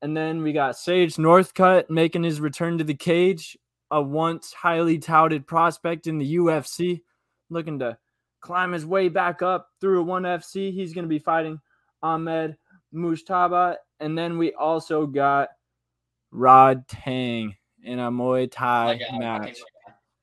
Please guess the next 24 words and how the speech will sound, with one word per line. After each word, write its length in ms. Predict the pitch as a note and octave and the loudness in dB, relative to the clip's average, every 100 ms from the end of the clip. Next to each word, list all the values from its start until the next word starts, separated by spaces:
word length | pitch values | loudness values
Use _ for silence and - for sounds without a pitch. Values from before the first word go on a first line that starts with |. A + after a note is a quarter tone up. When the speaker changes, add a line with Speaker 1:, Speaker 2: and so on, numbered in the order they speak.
| - | 4
Speaker 1:
Always 680 | D#3+ E3+ E3+ E3 D#3+ D3+ | 8 12 12 10 8 4
fireworks 680 | - D#3 D3 D3 D3+ D3 C#3 | 2 6 8 6 2 0 -2
with 140 | D3+ C3+ | -8 -2
Rod 320 | C#3 C#3 B2+ | 2 2 0
Tang. 340 | D3+ C3+ C3 | -6 -6 -8
So 500 | A#2+ D#3 D3 C#3+ C#3 - | -8 -2 0 0 -4 -2
those 240 | G3 G3 | 0 0
are 40 | F3 | 0
my 200 | D#3 D3+ | 0 2
last 300 | D3+ D3+ - | 2 2 0
words. 180 | D#3+ D3 | -6 -4
Tune 200 | - A#3+ | -4 -2
into 160 | A3+ G#3+ | 0 0
one 200 | G3+ G3+ | 2 0
F 100 | F3+ | -2
C 200 | - F#3+ | -4 -4
as 120 | F3+ | -2
well. 220 | F#3 E3 | -2 -2
Spread 360 | C#3+ - G3 F#3+ | -4 -10 -8 -6
the 80 | F#3+ | -2
love 280 | F3 F3+ F3 | 0 0 0
around 440 | E3+ D#3+ E3 E3+ | -2 0 -2 -4
to 80 | D#3 | -4
the 340 | D3 C3+ B2+ | -2 -2 -6